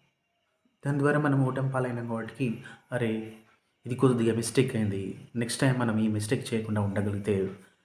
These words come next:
ఇంకొకసారి మనం మిస్టేక్ లేకుండా చేస్తే సక్సెస్ అవుతామని" ఈ యొక్క ఓటమి ద్వారా మనకు తెలుస్తుంది అనమాట. కాబట్టి ఏ పనైనా సరే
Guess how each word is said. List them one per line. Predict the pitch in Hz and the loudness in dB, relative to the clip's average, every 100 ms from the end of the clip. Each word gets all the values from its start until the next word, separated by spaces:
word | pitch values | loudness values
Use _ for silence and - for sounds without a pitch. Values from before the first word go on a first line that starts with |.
| _ - | _ -12
ఇంకొకసారి | 127 123 120 127 127 | -4 -4 0 0 0
మనం | 117 107 104 104 - _ _ _ _ _ _ _ _ _ 110 | -2 -2 -2 -6 -10 _ _ _ _ _ _ _ _ _ -8
మిస్టేక్ | 113 - 120 107 | -4 0 0 2
లేకుండా | 113 113 110 | 0 0 -2
చేస్తే | 110 110 - 113 98 - - | 0 0 2 0 -2 -6 -12
సక్సెస్ | - 123 - 110 | -4 -2 0 0
అవుతామని" | 101 101 101 101 107 98 - _ _ - | 0 0 0 0 -2 -6 -14 _ _ -6
ఈ | 127 | -4
యొక్క | 127 | 0
ఓటమి | 123 107 110 110 117 | -2 0 0 0 -2
ద్వారా | 104 107 | -2 -2
మనకు | 110 92 - - - | -4 -8 -12 -14 -10
తెలుస్తుంది | 104 98 92 | -8 -4 -6
అనమాట. | 90 87 - - _ _ - | -6 -10 -14 -16 _ _ -4
కాబట్టి | 127 127 127 | -2 -2 -4
ఏ | 107 120 131 | -2 -2 0
పనైనా | 139 131 | 0 0
సరే | 127 - 110 - | -2 -4 -6 -8